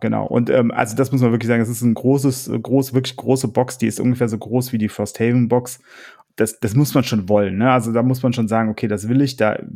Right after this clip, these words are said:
sind, in meiner Version sind, ich glaube, fünfundsiebzig Locations dabei. Und jetzt kann man sich ausrechnen, zehn Spiele mit,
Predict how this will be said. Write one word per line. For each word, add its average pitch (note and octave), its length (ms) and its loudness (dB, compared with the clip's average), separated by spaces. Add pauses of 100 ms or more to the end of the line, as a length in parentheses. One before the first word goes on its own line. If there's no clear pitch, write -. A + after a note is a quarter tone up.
(280)
sind, B2 360 -2 (920)
in A#2+ 140 2
meiner C3+ 280 4
Version C3 440 4
sind, B2+ 420 0 (240)
ich - 160 -12
glaube, B2+ 240 2
fünfundsiebzig D3+ 640 0
Locations B2+ 560 0
dabei. D3 560 2
Und C3 60 -2
jetzt B2 160 -2
kann C#3 100 0
man B2+ 100 4
sich A2+ 140 -2
ausrechnen, C3+ 500 0
zehn C3 280 0
Spiele B2+ 280 0
mit, C#3+ 400 0